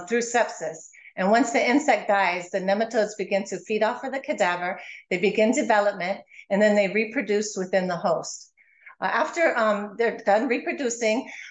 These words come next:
um, the infective juveniles emerge, and then they search out for a new host, and then the cycle continues.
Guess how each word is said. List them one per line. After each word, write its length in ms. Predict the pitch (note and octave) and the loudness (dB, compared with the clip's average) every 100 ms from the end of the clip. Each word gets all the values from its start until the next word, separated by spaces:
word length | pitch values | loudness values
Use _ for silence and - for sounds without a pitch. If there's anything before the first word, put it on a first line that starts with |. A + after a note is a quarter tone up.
| - | -4
um, 180 | G3+ F#3+ | 0 2
the 120 | G3 | 2
infective 540 | A3 F#3+ A#3+ A#3+ B3+ G#3+ | 2 2 0 0 -6 -2
juveniles 540 | A3+ G3+ G#3 G3 G3 | -2 0 2 2 0
emerge, 460 | F#3+ F3+ G3 A#3+ - - | -2 0 0 0 -6 -6
and 120 | G3 | 0
then 160 | G#3 G3+ | 2 4
they 140 | G3+ | 2
search 340 | G3 - G#3 G#3+ | -2 -2 -2 0
out 240 | F3+ - | -2 -4
for 100 | A3 | -6
a 140 | F3+ F3 | -6 -6
new 140 | F3+ | -4
host, 400 | F3 D#3+ - - | -2 -2 -4 -2
and 100 | G#3 | 2
then 140 | F#3+ F#3+ | 2 2
the 80 | |
cycle 460 | G3 - F#3+ F#3+ F#3 | 0 0 -2 -2 -6
continues. 760 | - F3 - D3 - - - | -6 -10 -8 -10 -10 -14 -18